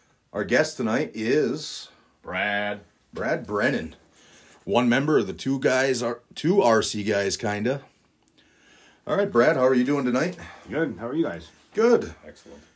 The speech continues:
Speaker 1: Glad to be in your little man cave of R C.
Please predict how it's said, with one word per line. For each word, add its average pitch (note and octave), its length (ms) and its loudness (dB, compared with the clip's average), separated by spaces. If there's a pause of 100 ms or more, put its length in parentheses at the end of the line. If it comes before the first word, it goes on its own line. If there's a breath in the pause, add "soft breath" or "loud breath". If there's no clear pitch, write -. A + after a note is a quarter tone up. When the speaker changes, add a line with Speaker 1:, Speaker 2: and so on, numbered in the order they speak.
Speaker 1:
Glad B2 300 2
to A2 340 0
be A2 160 -2
in B2 60 0
your G#2 160 0
little A#2 200 -2
man A2 360 -4
cave A#2+ 400 -4
of F#2 320 -8
R A2 220 -2
C. C3+ 520 -10